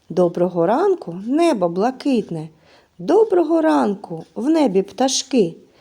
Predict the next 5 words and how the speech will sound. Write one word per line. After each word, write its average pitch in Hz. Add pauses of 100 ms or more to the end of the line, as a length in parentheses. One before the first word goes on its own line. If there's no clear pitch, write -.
(340)
Доброго 202
ранку 180 (200)
тобі 180 (280)
і 220
мені! 302